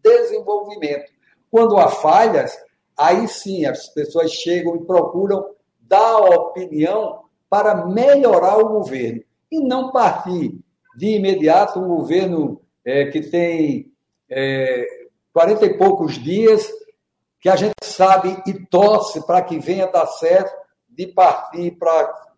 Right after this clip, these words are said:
ter um radicalismo, de partir para não melhorar. Afinal de contas, estamos no mesmo país, precisamos, temos as mesmas necessidades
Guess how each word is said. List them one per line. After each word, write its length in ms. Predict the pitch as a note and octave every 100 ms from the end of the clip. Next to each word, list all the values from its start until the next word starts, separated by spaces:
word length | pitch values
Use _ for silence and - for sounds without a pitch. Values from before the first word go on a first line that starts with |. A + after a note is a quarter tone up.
| _
ter 220 | E3+ E3+
um 340 | D#3 D3+ C3+ -
radicalismo, 1080 | D#3+ F#3+ F#3 E3+ C#3+ F3 G#3 G3+ F#3+ F3+ - _ _ _
de 140 | D3+
partir 560 | G3+ F#3+ E3+ - G3 G3
para 420 | G#3 G3 F#3+ E3+ F3+
não 160 | A#3
melhorar. 440 | B3+ A#3 G#3 D#3 F#3
Afinal 340 | A3+ G#3+ G#3+
de 80 | G#3+
contas, 420 | - D#3+ G3 F#3
estamos 560 | G3 - F3 E3+ C#3+ - _ _ _ _
no 180 | B2 D3 C#3 B2+
mesmo 480 | D3 G#3+ - G#3 -
país, 800 | G#3+ D#3+ C#3 D3 D3+ D3+ - _ _ _ -
precisamos, 1120 | - - - D#3+ A2+ C3+ E3 F#3 F3+ - -
temos 320 | F3+ F#3 D3+
as 200 | D#3+ - A#2
mesmas 500 | C3+ A#3 A#3 A3+ F3+
necessidades 960 | F#3+ F3+ - F#3+ - D3 C#3+ D3+ F3